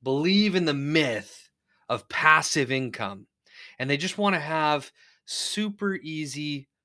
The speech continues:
passive income where they don't have to do anything and they make tons of money and they're incredibly wealthy and successful without taking any real action. And I know so many new coaches wanna launch a course and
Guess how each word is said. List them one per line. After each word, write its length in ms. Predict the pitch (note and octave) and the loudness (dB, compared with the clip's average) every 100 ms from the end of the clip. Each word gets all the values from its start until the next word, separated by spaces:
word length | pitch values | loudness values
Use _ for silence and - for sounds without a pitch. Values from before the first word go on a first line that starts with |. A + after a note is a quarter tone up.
| _ | _
passive 680 | - - D#3+ D#3+ D#3+ E3+ C3+ | -10 -2 2 2 0 -4 -2
income 480 | C3 B2 A2 A#2 A2+ | -2 -4 -6 -6 -4
where 140 | A#2 | -4
they 80 | B2 | -4
don't 160 | F3 F3+ | -6 -2
have 140 | F3 | -4
to 100 | C#3+ | -4
do 260 | B2 B2+ B2 | -10 -8 -6
anything 640 | F3 G#3+ G#3 G3+ G#3+ G#3 _ _ - - | -4 -4 -2 -2 -4 -10 _ _ -20 -10
and 120 | C3+ | -6
they 120 | B2+ | -4
make 300 | B2+ A#2+ A2+ - | -4 -6 -8 -10
tons 340 | - F3 D#3 | -6 -6 -4
of 160 | C#3 B2 | -6 -2
money 420 | E3+ F3+ F3 E3 | -2 0 -2 -2
and 120 | C3 | -4
they're 100 | A#2+ | -6
incredibly 480 | A#2 - E3 D3 C3 | -6 -4 -2 -2 -6
wealthy 460 | C#3+ - F3 E3+ C#3+ | -2 2 2 0 -4
and 100 | C3 | -6
successful 800 | - - F3 - - E3 D3+ _ _ _ _ | -12 -2 -2 -2 -4 -4 -4 _ _ _ _
without 440 | C3 - C#3 C#3+ | -10 0 0 0
taking 300 | - C3 B2 | -2 -4 -2
any 160 | A#2+ A#2 | -6 -4
real 240 | G#2+ A2 | -2 2
action. 460 | B2 D3 - - F#2+ _ _ _ _ _ - _ | 4 4 0 -6 -10 _ _ _ _ _ -20 _
And 100 | C3 | 0
I 40 | |
know 140 | C3+ C3+ | 2 0
so 300 | - F3 F3 | 0 0 0
many 180 | D#3+ D3+ | 0 -2
new 200 | D#3 D3 | -2 -4
coaches 460 | - D#3 - B2 | -4 -4 -4 -6
wanna 340 | B2+ C3 B2 - - - _ | -4 -2 -2 -6 -20 -20 _
launch 420 | C3 D#3 E3+ D#3+ | -4 0 2 0
a 60 | E3 | -6
course 920 | - - E3+ D#3+ A#2+ A2 - - - _ _ _ _ - | -8 -10 -4 0 0 -2 -6 -8 -10 _ _ _ _ -6
and 580 | D3 C#3+ C#3 C3+ C3 | 0 2 2 0 -2